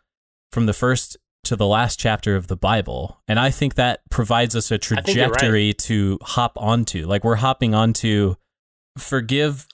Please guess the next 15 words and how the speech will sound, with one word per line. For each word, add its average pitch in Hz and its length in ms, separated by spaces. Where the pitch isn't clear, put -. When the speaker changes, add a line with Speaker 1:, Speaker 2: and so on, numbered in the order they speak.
Speaker 2:
I 185 100
think 269 180
the, - 60
Speaker 1:
forgive 170 140
Speaker 2:
I 190 60
Speaker 1:
the 196 60
Speaker 2:
think 254 120
you're - 120
right. - 200
Speaker 1:
politicized 127 420
word, 117 440
but, 110 220
like, 107 280
we're 117 200
given 127 680